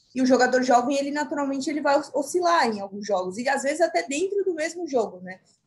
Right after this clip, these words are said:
Só que aí entra o lado bom de isso ainda ser, é, tem menos vícios, vamos dizer assim, isso dá pra ser corrigido nos treinamentos, eu acredito que ele possa ser uma peça aí a, a long-, a médio e longo prazo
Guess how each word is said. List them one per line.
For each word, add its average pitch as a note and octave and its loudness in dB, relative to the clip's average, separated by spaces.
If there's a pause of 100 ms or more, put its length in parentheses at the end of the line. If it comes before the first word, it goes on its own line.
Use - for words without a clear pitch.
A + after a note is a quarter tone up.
Só A#3 2
que B3 2
aí C4 2
entra C4 0
o - 0
lado B3+ 4
bom B3 2
de C4+ -2
isso C4+ -6
ainda C#4+ 0
ser, C4 0 (320)
é, G3+ 6
tem G#3+ -2
menos B3 4
vícios, A3 -2
vamos F#3+ 0
dizer F#3 -2
assim, A#3 -2
isso C4+ -6
dá B3+ 6
pra C4+ 2
ser C4+ -8
corrigido C4 -4
nos C4+ -8
treinamentos, C#4 -8 (420)
eu A3 6
acredito A#3 0
que C4+ -4
ele B3+ 2
possa C4 -2
ser C#4 -2
uma B3+ 0
peça A#3 0
aí A#3 0
a, A3+ 4
a G3 2
long-, G#3 0
a G3 0
médio A3 0
e A3 2
longo G#3 -2
prazo F#3+ 0